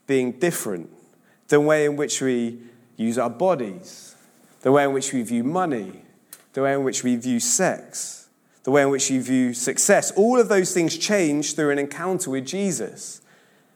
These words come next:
And the truth is, when we talk about those things with people,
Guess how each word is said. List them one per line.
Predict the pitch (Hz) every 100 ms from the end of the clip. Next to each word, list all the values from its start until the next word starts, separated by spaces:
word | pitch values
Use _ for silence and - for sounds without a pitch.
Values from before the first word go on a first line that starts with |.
| _ _ _ _ _ _ _ _ _ _ _ _ -
And | 170
the | 180
truth | 302 359 -
is, | 151
when | 170 233
we | 202 180
talk | - 247 262
about | 156 143 139
those | 139
things | - 127 123
with | 135 127
people, | 180 196 - 98 95 135 175